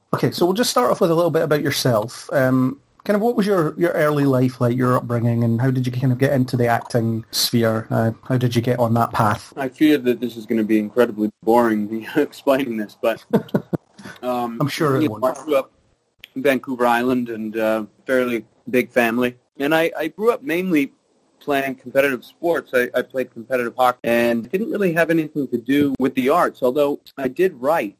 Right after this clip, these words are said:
Speaker 2: I found some of my old writings from when I was, like, you know, ten, eleven, twelve. Uh, and they were actually quite good. I, I, I looked up some of them to see if, if I'd perhaps plagiarized them or something.
Speaker 1: <laughs>
Speaker 2: Um,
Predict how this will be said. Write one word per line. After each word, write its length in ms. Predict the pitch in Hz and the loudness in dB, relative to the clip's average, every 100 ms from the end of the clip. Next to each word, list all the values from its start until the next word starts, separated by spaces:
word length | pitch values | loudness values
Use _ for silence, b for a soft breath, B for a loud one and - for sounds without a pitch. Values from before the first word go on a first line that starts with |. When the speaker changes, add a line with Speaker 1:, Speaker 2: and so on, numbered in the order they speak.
| - | -12
Speaker 2:
I 220 | - 127 | -10 -8
found 300 | - 156 151 | 0 0 0
some 220 | - 127 120 | -4 -2 0
of 60 | |
my 100 | 110 | 0
old 220 | 110 110 98 | 0 0 2
writings 280 | 127 127 - _ _ 98 95 - | 2 2 -6 _ _ -18 -16 -8
from 140 | 104 | -4
when 100 | 104 | -2
I 80 | 104 | -4
was, 160 | 95 | -4
like, 240 | 95 90 87 - - _ - | 0 0 -2 -10 -10 _ -4
you 100 | 92 | 0
know, 180 | 87 - _ _ - | 0 0 _ _ -8
ten, 300 | 104 104 101 | -2 0 0
eleven, 380 | 101 95 101 98 | 0 0 0 -2
twelve. 280 | - 92 95 | -4 0 0
Uh, 460 | 101 98 95 95 92 _ _ _ _ _ _ _ _ - - | 2 2 2 -2 -6 _ _ _ _ _ _ _ _ -14 -8
and 100 | 113 | -4
they 60 | 117 | 0
were 140 | 123 | 0
actually 300 | 170 - 123 | -2 -6 -10
quite 280 | - 123 - | -2 -2 2
good. 180 | 123 120 104 95 98 | 2 4 0 -2 -2
I, 40 | |
I, 100 | 104 _ _ _ _ _ _ _ _ - | -4 _ _ _ _ _ _ _ _ -4
I 140 | 151 | 0
looked 340 | 139 165 - | 4 2 2
up 240 | 151 143 - | 0 0 -2
some 220 | - 117 | -4 -2
of 60 | 107 | -2
them 160 | 107 | -6
to 80 | 92 | -6
see 240 | - 131 | -2 2
if, 80 | 117 - - | 2 0 -14
if 180 | 113 - | -8 0
I'd 200 | 104 95 _ _ - - | 0 -2 _ _ -16 -2
perhaps 260 | 110 - _ - | -2 -2 _ -4
plagiarized 560 | 117 135 110 98 92 - | -2 -2 -2 -4 -4 -10
them 160 | 90 | -14
or 60 | 87 | -14
something. 340 | 98 92 92 - _ _ _ _ - - | -14 -12 -12 -14 _ _ _ _ -4 0
Speaker 1:
<laughs> 100 | 254 | 0
Speaker 2:
Um, 320 | 226 226 226 | 2 2 0